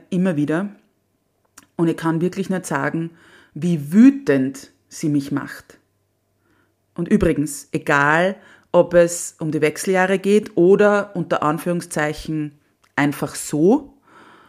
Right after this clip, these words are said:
dass dir jemand sagt, du sollst eben so und so viel Kalorien weglassen, einsparen, Mahlzeiten streichen.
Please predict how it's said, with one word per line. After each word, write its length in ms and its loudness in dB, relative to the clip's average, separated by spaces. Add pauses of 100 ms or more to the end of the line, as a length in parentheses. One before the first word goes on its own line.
(1500)
dass 260 0
dir 120 2
jemand 280 0
sagt, 240 -4
du 60 -10
sollst 400 -2
eben 280 -4
so 140 -8
und 100 -4
so 60 -6
viel 140 -8
Kalorien 500 0
weglassen, 500 -2
einsparen, 840 -4
Mahlzeiten 580 -4
streichen. 720 -8